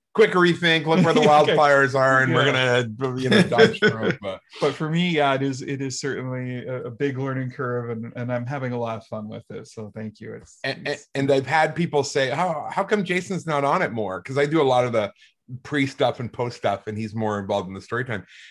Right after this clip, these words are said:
Speaker 1: And I said, so one day I, on the podcast, they finally explained it all. And I'm like,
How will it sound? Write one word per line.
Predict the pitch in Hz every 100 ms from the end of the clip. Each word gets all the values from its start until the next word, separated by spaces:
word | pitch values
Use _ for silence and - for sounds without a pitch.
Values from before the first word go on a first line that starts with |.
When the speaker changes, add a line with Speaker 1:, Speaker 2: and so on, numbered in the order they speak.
| _
Speaker 1:
And | 139
I |
said, | 147 165 143 -
so | 127 151
one | 156 202
day | 147 117
I, | 117 120
on | 135
the | 135
podcast, | 117 131 170 113 -
they | 120
finally | 127 170 107
explained | - 104 107 139
it | 98
all. | 87 92
And | 107
I'm | 120
like, | 110